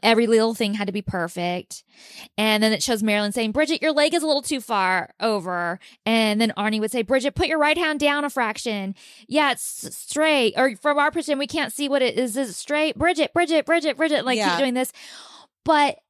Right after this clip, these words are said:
Speaker 1: it's, it was definitely happening, but it's also a little bit exaggerated in this scene because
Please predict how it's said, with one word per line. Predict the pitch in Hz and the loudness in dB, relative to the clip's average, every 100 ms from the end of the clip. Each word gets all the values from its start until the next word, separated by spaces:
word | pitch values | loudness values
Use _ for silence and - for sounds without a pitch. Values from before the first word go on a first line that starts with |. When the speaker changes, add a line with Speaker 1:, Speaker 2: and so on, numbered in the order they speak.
| _ - | _ -6
Speaker 1:
it's, | 269 196 - - - - - | -6 -6 -12 -12 -14 -12 -4
it | 247 | 0
was | 285 180 | 0 -2
definitely | - 277 277 302 294 330 | 0 0 0 -4 -4 -4
happening, | - 190 175 254 254 262 262 | -4 -6 -6 -6 -6 -6 -4
but | 277 | 0
it's | 262 - 208 | 0 0 0
also | 202 208 254 | 0 0 -2
a | |
little | 240 247 | 0 0
bit | 247 254 | 0 -2
exaggerated | 214 202 180 190 240 247 247 | -2 -2 -2 -2 0 2 2
in | 262 262 | 0 0
this | 269 | -2
scene | - 262 277 | -4 -6 -4
because | 269 269 269 233 214 208 | -4 0 2 2 2 0